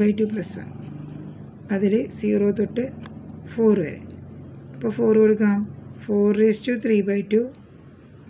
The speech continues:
by three by two. അപ്പോൾ ഈ one by two plus one ആണെങ്കിൽ three by two minus y-യുടെ സ്ഥലത്ത് സീറോ. അപ്പോൾ എന്ത് വരും? two into two by three into four raised to three by two. അപ്പോൾ ഇങ്ങനെ ഇരുന്നോട്ടെ,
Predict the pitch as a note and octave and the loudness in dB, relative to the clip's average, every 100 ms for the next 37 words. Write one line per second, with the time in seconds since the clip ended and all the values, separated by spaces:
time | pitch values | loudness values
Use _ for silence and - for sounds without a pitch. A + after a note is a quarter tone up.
0 | G#3+ G3 G#3 G#3 G3+ F#3+ G3 G3 F#3 G#3+ | 0 2 2 2 0 0 -2 -6 -2 -4
1 | B3 - - A3 A3+ G#3+ G#3+ G#3 G#3+ A3 | -4 -12 -2 2 2 4 4 4 4 2
2 | A3+ A#3 A3 G#3+ A3 A3+ G3 F#3+ F3 F3+ | 2 2 4 4 4 2 2 0 -4 -8
3 | - - - - - G3+ G3+ A3 G#3 - | -14 -20 -20 -10 0 4 4 4 0 -8
4 | - - G#3+ G3+ G3+ G3+ F#3 G#3 G3+ F#3 | -18 -6 0 2 2 0 -2 -2 0 -2
5 | - - - - - - - - - - | -2 -16 -20 -20 -20 -20 -20 -20 -20 -20
6 | - - A3 A3 A3 A3 G#3 G#3 G#3 G#3+ | -20 -6 0 4 6 6 6 4 4 6
7 | A3 A3 G3+ F#3+ A3+ C#4+ - - - - | 8 6 6 4 0 -2 -18 -20 -20 -12
8 | - G#3+ G#3 G#3 G#3 G#3 G#3+ G3 F3+ G#3 | 0 2 4 4 2 4 4 4 2 -2
9 | A#3 - - - - G#3+ G3+ G#3 G#3 G3+ | -4 -12 -20 -20 -6 0 2 4 2 0
10 | - A#3+ - - A3 G3+ D#3 D3 - - | -2 -6 -6 2 2 2 -2 -10 -14 -16
11 | - - - - - - - - C4 B3+ | -16 -16 -16 -18 -18 -16 -12 -2 4 4
12 | B3+ B3 A#3 | 6 4 4